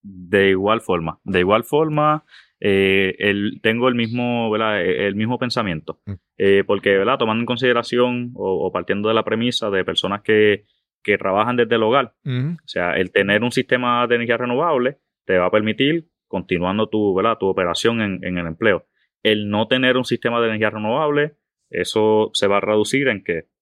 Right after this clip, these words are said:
Speaker 1: tus ingresos van a detenerse y el hecho de que tus ingresos se detengan, eso va,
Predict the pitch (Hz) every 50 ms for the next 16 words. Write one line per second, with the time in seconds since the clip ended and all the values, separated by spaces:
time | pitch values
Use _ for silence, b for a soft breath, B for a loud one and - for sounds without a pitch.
0 | _ _ _ _ _ _ _ _ _ _ _ _ _ - 92 90 90 90 87 98
1 | 113 127 - 170 175 180 _ _ _ _ _ _ _ - - 90 90 95 101 110
2 | 117 - 139 123 107 90 82 - - - - _ _ _ _ _ _ _ - -
3 | 98 90 90 92 - - 117 113 107 113 - 110 107 107 101 107 107 - 110 -
4 | - 107 101 101 - 143 175 180 175 170 170 175 175 _ _ _ _ _ _ _
5 | - - 98 95 - - 110 104 107 107 107 107 107 107 107 107 107 _